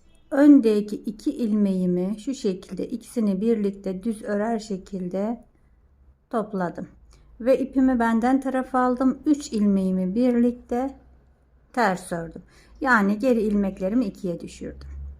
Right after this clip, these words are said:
Tekrar iki ilmeğimi şöyle hemen iki ilmeğimi düz örer şekilde bire düşürdüm. İpi benden tarafa aldım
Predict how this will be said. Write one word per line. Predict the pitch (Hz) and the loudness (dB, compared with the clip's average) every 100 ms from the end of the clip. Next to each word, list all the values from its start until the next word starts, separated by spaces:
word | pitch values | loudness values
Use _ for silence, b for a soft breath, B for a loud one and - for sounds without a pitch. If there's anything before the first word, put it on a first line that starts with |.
| - _ _ b b b b b b | -20 _ _ b b b b b b
Tekrar | - 302 240 - 190 180 180 226 - _ _ _ _ _ _ | -2 0 0 -2 -4 -2 -2 -6 -10 _ _ _ _ _ _
iki | 208 - 294 | -12 -8 -4
ilmeğimi | 247 202 190 180 170 170 170 214 233 _ _ _ | 0 2 2 0 0 -2 -2 -4 -8 _ _ _
şöyle | - 180 175 175 | -20 -18 -16 -12
hemen | 185 180 175 185 226 - - _ _ _ _ _ - | -8 -8 -8 -6 -6 -8 -16 _ _ _ _ _ -20
iki | - - | -16 -10
ilmeğimi | - 208 196 180 175 175 170 180 226 - _ _ - | -4 0 2 2 0 0 -2 -2 -4 -10 _ _ -14
düz | 185 180 | -10 -6
örer | 175 196 220 | -4 -4 -4
şekilde | - 233 226 233 233 220 226 240 - _ _ _ _ _ _ _ _ _ _ _ _ - | -4 -4 -2 -4 -4 -4 -6 -6 -12 _ _ _ _ _ _ _ _ _ _ _ _ -4
bire | 226 208 185 | 0 0 -2
düşürdüm. | 180 - 185 - 202 - _ _ _ _ _ _ _ | -8 -10 -12 -12 -16 -20 _ _ _ _ _ _ _
İpi | 247 - 226 262 B B B | -20 -6 -4 -4 B B B
benden | 185 180 185 202 | -4 -2 -2 -4
tarafa | 247 240 233 240 226 | -4 -6 -4 -2 -2
aldım | 233 233 233 254 | 0 -2 -2 -4